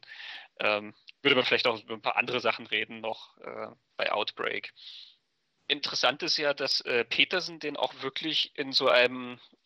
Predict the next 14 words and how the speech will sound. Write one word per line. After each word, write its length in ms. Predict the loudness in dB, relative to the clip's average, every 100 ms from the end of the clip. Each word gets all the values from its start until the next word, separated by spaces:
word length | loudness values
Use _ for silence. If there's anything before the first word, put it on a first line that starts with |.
| 2
ähm, 520 | 4 6 4 2 -6 -14 -10
Umweltkontext 1120 | -8 0 4 4 2 0 0 4 2 4 0 -2
gesehen 440 | -4 2 2 2
hat. 360 | 0 0 -4 -2
Also 160 | 2 4
in 120 | 4
Interviews 760 | 2 4 2 2 2 0 4
redet 300 | 4 4 4
er 120 | 4
auch 140 | 4 0
wirklich 280 | 0 2 4
darüber, 500 | 4 2 0 -2 0
dass, 440 | 2 2 2 -2 0
ähm, 380 | 2 2 0